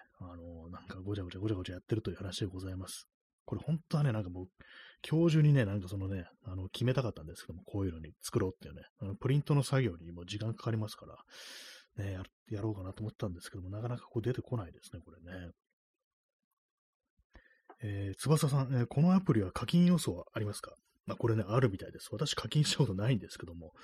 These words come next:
なんかね、こう、そう、ポイントとかコインとかね、ちょっとわかんないんですけども、そう、なんか延長チケットだとか、まあ、なんかね、こう、いろいろなんかこう、価値あるね、こう、ギフト、そういうのを送るときは、あのー、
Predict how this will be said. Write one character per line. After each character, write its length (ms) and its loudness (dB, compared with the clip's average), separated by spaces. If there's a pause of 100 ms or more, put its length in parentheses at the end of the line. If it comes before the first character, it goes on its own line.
(380)
な 120 2
ん 60 4
か 120 -6
ね、 80 -4
こ 160 -8
う、 720 -4 (800)
そ 140 -8
う、 60 -10
ポ 180 2
イ 60 4
ン 140 2 (160)
ト 100 0
と 140 -2
か 160 -10
コ 180 0
イ 60 2
ン 60 0
と 100 -10
か 140 -12
ね、 0 -
ち 20 -14
ょ 40 -16
っ 80 -18
と 80 -10
わ 60 -10
か 120 -6
ん 60 -2
な 60 -4
い 40 -10
ん 20 -12
で 60 -12
す 80 -20
け 60 -20
ど 80 -14
も、 60 -16
そ 140 -14
う、 60 -14 (540)
な 80 -6
ん 100 -4
か 40 0
延 200 4
長 160 4
チ 100 -6
ケ 120 0
ッ 60 2
ト 120 -6
だ 80 -8
と 100 -10
か、 320 -8 (140)
ま 100 -6
あ、 40 -6
な 100 -2
ん 40 -4
か 120 -10
ね、 80 -10
こ 120 -12
う、 40 0
い 40 0
ろ 100 4
い 20 4
ろ 100 4
な 80 4
ん 100 0 (160)
か 140 -10
こ 420 -4
う、 60 -20 (1080)
価 140 -2
値 140 4
あ 60 4
る 220 -6 (160)
ね、 100 -8
こ 200 -6
う、 20 -4
ギ 120 -2
フ 120 -6
ト、 240 -10
そ 120 0
う 40 6
い 0 -
う 20 6
の 60 6
を 40 4
送 140 0
る 80 6
と 100 0
き 160 2
は、 280 0 (140)
あ 120 -8
の 80 -4
ー、 20 -6